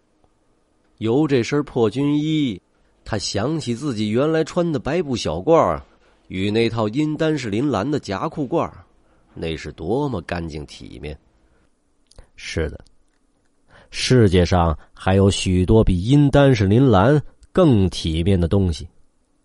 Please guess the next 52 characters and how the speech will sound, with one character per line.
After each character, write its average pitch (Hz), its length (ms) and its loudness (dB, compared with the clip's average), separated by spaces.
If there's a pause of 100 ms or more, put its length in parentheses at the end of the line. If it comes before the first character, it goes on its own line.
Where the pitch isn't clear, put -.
(220)
可 127 160 2
是 143 120 0
祥 147 360 2
子 165 160 6 (200)
知 214 240 2
道 170 120 4
自 151 200 2
己 113 140 2
混 147 320 4
到 135 120 4
那 185 140 4
么 127 120 6
干 143 260 4
净 120 220 2
利 143 220 2
落， 82 260 0 (360)
已 78 180 -6
经 95 160 0
是 98 160 -2
怎 80 380 -2
样 107 180 4
的 95 60 2
不 85 200 0
容 80 260 0
易。 85 140 0 (1500)
闻 98 280 2
着 120 80 6
现 113 280 2
在 101 180 2
身 139 360 4
上 104 120 4
的 92 80 0
汗 - 320 2
臭 139 240 4
味 82 160 2
儿， 69 180 -2 (480)
他 - 180 -2
把 95 140 0
以 87 240 -2
前 107 260 0
的 120 120 4
挣 165 360 4
扎 92 220 0
与 90 160 0
成 143 340 0
功 165 300 4 (260)
看 - 220 0
得 78 100 0
分 110 460 4
外 85 200 4
光 123 280 4
荣， 85 180 0